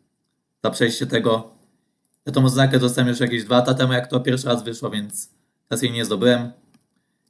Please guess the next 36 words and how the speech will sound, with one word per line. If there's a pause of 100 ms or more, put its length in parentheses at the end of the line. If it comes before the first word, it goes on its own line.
Ale
wy,
jeśli
gracie
w
to
pierwszy
raz,
to,
to
powinniście
zdobyć
tutaj
tą
odznakę
już. (520)
No
i
ponownie
wchodzicie
do
Piggy, (140)
klikacie
skiny, (520)
skiny
ekstra. (1200)
No
i
tutaj
na
samym,
samym
końcu
będzie
ten
skin